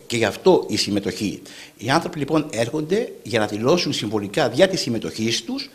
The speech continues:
ότι εμείς, τα μέλη, είμαστε εδώ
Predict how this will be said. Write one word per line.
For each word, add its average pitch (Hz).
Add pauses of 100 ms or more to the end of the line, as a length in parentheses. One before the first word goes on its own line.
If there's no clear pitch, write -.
(280)
ότι 135
εμείς, 147
τα 110
μέλη, 156
είμαστε 214
εδώ 185